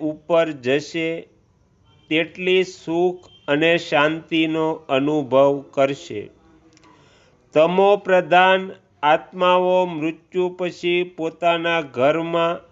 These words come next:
અથવા પોતપોતાના ધર્મસ્થાન વગેરેમાં રહે છે. એવી આત્માઓમાં શક્તિ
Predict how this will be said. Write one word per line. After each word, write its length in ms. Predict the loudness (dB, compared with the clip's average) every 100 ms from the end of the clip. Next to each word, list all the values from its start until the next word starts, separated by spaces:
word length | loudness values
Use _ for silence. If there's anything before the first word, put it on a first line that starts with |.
| _
અથવા 400 | -8 -4 2 4 4 0
પોતપોતાના 960 | -4 -4 -4 -4 0 2 4 4 0 0
ધર્મસ્થાન 960 | 2 2 2 0 0 -2 -2 0 0 -2 -10 _
વગેરેમાં 920 | -2 0 2 2 2 2 0 -2 -2 -6 -4
રહે 340 | 0 2 2 -2
છે. 200 | -6 -10 -10 -14 _ _ _ _
એવી 420 | -2 4 6 6 2 -6 _ _ _ _ _
આત્માઓમાં 1040 | 0 0 0 0 2 4 4 2 2 2 0
શક્તિ 600 | -2 -4 -4 _ -4 -2